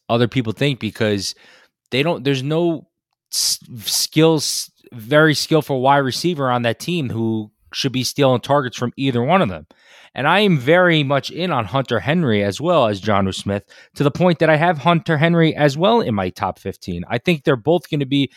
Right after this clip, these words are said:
the main focal points of the pass, um, offense from the New England Patriots.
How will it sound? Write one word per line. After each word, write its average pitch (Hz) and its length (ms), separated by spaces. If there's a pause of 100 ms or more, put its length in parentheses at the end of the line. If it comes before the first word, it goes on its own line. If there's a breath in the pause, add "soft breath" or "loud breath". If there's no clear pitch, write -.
(200 soft breath)
the 123 80
main 135 300
focal 147 340
points 123 400 (300 soft breath)
of 107 120
the 107 120
pass, 147 400
um, 92 520
offense 98 520
from 104 200
the 101 80
New 101 180
England 92 280
Patriots. 82 580